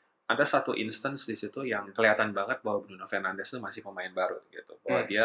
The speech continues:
Speaker 1: sempat kalau nggak salah ada attack dari wing kanan, terus dia masuk ke tengah kotak penalti, dia kosong, tapi sama wingernya di shoot langsung gitu.
Speaker 2: Ya.
Speaker 1: Itu, itu kelihatan
Speaker 2: Martial,
Speaker 1: banget gitu.
Speaker 2: Martial.
Speaker 1: Ah, itu kelihatan banget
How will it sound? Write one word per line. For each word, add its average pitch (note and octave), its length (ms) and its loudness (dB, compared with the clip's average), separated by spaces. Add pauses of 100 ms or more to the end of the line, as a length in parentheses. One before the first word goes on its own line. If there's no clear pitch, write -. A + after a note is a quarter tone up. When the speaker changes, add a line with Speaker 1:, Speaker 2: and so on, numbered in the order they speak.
Speaker 1:
sempat G#2+ 420 -4
kalau F#2+ 220 -4
nggak F#2+ 160 -14
salah G#2+ 240 0
ada F#2+ 160 -2
attack - 400 -6
dari F#2+ 640 -8
wing G2 320 -14
kanan, A2 480 0 (720)
terus - 480 -4
dia G#2 240 0
masuk G#2 400 0
ke G2+ 160 -2
tengah G2+ 240 -2
kotak G2+ 320 0
penalti, F#2+ 320 -8
dia C#3 160 0
kosong, G2 480 -2
tapi F#2+ 160 -4
sama G2+ 400 -4
wingernya G2+ 400 2
di A2+ 80 -4
shoot G2 240 -2
langsung G#2 480 -2 (480)
gitu. - 240 -14 (160)
Speaker 2:
Ya. A2 240 2
Speaker 1:
Itu, D3 160 8 (540)
itu C3 240 8
kelihatan A#2 340 12
Speaker 2:
Martial, A2+ 140 10
Speaker 1:
banget B2+ 180 12 (220)
gitu. F2+ 100 2
Speaker 2:
Martial. - 140 4
Speaker 1:
Ah, F#2+ 240 10
itu - 160 8
kelihatan B2 400 10
banget A#2+ 280 8